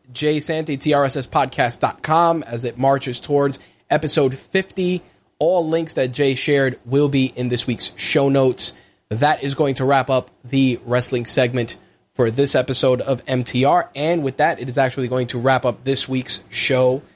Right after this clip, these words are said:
as well. A couple of things to get out of the way before we close out. Uh, make sure to follow us on social media. You can find us on Facebook,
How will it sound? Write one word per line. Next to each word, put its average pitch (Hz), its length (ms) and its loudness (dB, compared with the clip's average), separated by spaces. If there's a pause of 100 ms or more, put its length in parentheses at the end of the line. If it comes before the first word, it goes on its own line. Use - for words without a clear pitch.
(260)
as 120 360 -2
well. 135 480 2
A - 40 -20
couple 127 200 -2
of 120 80 -6
things 135 240 0
to 135 100 -6
get 135 140 2
out 131 120 2
of 127 60 -8
the 127 80 -6
way 147 180 2
before 143 380 0
we 131 380 0
close 139 340 0
out. 185 320 0 (460)
Uh, 117 180 -2
make 165 220 0
sure 185 340 0
to 175 540 0
follow 160 400 0
us 147 120 -4
on 147 220 -6
social 151 320 -2
media. 165 300 2
You 135 100 -2
can 127 140 -6
find 135 260 -2
us 127 100 -2
on 120 140 -4
Facebook, 165 560 -2